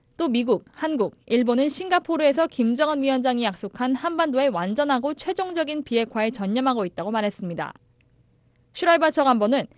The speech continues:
한국과 일본 등은 북한이 해상에서 불법적으로 석탄을 수출하고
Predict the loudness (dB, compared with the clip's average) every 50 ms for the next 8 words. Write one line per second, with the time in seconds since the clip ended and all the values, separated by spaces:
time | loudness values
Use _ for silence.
0 | _ _ _ _ _ -4 -4 -2 -2 -2 -2 2 4 4 6 6 4 4 2 2
1 | 2 2 0 0 -2 -4 -6 -4 -4 -2 -2 0 0 0 0 2 0 0 0 0
2 | 0 0 -2 -2 0 -2 -2 0 2 2 2 2 2 0 2 2 2 0 0 -2
3 | -6 -6 -6 -6 -6 -4 -4 -6 -8 -10 _ -8 -4 -2 -2 0 0 0 -2 -2